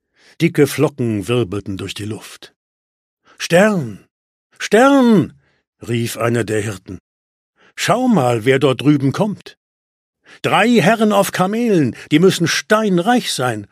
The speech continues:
Guck dir doch ihre Gewänder an, das teuerste vom Teuren.“ „Und Diener können sie sich auch leisten“, sagte ein anderer Hirte. „Die haben dünnere Kleider als ihre Herren an.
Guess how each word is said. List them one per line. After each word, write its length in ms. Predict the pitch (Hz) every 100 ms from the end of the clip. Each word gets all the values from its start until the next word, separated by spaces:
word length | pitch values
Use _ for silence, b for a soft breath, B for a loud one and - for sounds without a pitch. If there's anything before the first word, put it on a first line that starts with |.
| B B
Guck 200 | 277 -
dir 100 | 220
doch 160 | 202 175
ihre 240 | 180 196
Gewänder 480 | 208 247 269 190 139
an, 160 | 135 B
das 180 | - 160
teuerste 460 | - 269 226 180 170
vom 180 | 165 156
Teuren.“ 640 | 214 233 143 90 82 _ _ _ _ _ _ _ _ _ _ _ _ _ _ -
„Und 300 | 139 135 131
Diener 380 | 151 160 156 151
können 360 | 151 156 156
sie 120 | 143
sich 260 | 135 143 135
auch 220 | 202 170
leisten“, 720 | 139 127 117 - - 113 107 b -
sagte 400 | 123 120 - 117
ein 120 | 120
anderer 380 | 127 117 107 104
Hirte. 380 | 110 95 107 95 _ _ _ _ _ _ _ B B B -
„Die 140 | 113
haben 320 | 104 107 123 104
dünnere 400 | 143 160 151 151
Kleider 400 | 123 143 147 143
als 160 | -
ihre 200 | 156 139
Herren 320 | 143 196 196
an. 300 | 175 131 123